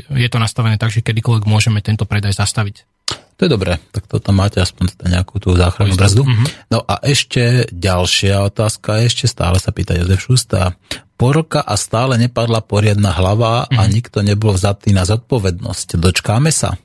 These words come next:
Speaker 1: No, to je otázne, že čo považuje, e, kolega <laughs> za hlavy, ale môžem povedať, že ju bude mesiac veľmi, veľmi zaujímavých personálnych zmien. <laughs>
Speaker 2: Aha, takže sa niečo už chystá. No
Speaker 1: Určite
Speaker 2: a
Speaker 1: áno.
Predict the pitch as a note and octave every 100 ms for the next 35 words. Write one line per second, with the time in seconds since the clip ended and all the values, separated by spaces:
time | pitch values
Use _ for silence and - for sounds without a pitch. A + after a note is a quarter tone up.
0 | - A2+ G#2+ G#2+ - _ B2+ A#2+ A2+ A2
1 | - A2 A2+ G#2+ G#2 A#2 A#2+ B2 B2 -
2 | - A#2 A2+ A#2 A2 A#2+ A2+ A2 A2 A#2+
3 | A2+ A2 A2 A2 A#2 B2 C3 - - A#2+
4 | A#2 A#2 - D#3+ C#3 B2+ A#2 A#2+ A2+ B2
5 | D#3 - - _ B2 B2 C3 B2 B2 A#2+
6 | A#2+ A2+ A#2 A2 C3+ B2+ A#2+ A2+ A#2 A#2
7 | A2 A2+ _ _ _ _ _ _ _ _
8 | - A#2 - A2+ A2 A#2 A#2 A2+ A2+ A2
9 | - B2 A2+ A2+ A2+ G#2+ G#2+ A2 A2 G#2
10 | G#2 - _ G#2+ G2+ G#2+ G2 G2+ G2+ G2+
11 | G2+ A2 A#2 _ - F#2 F2 - - G#2
12 | F2+ C3+ - - - F#2 F#2 F#2+ G2 G#2
13 | F#2 - G#2 - C3 C3+ A#2 A#2+ A#2+ -
14 | G#2